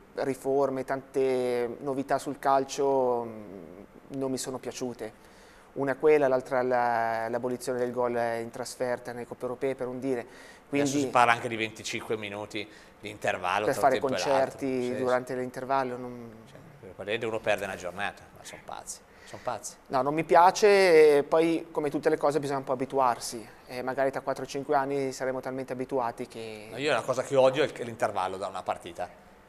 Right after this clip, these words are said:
Speaker 2: specialmente in televisione quando, eh, guardi una partita di Champions o di Serie A o di Serie E che ti interessa, quei quindici minuti di frigo,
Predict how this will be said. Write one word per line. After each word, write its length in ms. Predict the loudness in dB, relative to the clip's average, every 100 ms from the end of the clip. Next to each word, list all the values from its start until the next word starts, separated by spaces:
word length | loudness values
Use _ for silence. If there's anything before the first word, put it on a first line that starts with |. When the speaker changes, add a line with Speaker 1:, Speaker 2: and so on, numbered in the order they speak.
| -20 -18
Speaker 2:
specialmente 460 | -10 -6 -4 -4
in 60 | -4
televisione 580 | -2 -2 -2 -2 0 0
quando, 480 | -4 -4 -4 -4 -6
eh, 60 |
guardi 200 | -2 -2
una 100 | -4
partita 280 | -8 -8 -8
di 100 | -12
Champions 500 | -8 -4 -6 -8 -14
o 200 | -8 -10 -10 -20 -20 -16
di 120 | -10
Serie 260 | -8 0
A 140 | 4 4
o 60 |
di 60 | 2
Serie 300 | -4 -2 -2
E 60 | -4
che 100 | -14
ti 100 | -12
interessa, 440 | -4 -2 -2 -6
quei 140 | -10 -12
quindici 360 | -12 -12 -10 -12
minuti 200 | -12 -10
di 80 | -10
frigo, 440 | -6 -8 -6 -12